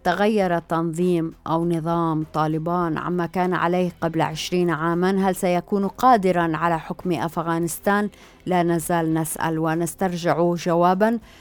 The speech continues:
من مقابلة أجريتها في سبتمبر الماضي مع الدكتور محمد سفر، أستاذ مقارنة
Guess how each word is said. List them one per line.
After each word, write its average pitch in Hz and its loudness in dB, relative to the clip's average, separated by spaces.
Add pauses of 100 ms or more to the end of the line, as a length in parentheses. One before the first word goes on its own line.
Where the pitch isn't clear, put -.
(160)
من 196 2
مقابلة 233 4
أجريتها 233 2
في 175 -2
سبتمبر 170 -2
الماضي 170 0
مع 165 0
الدكتور 175 -2
محمد 254 2
سفر، 165 0 (380)
أستاذ 180 2
مقارنة 175 0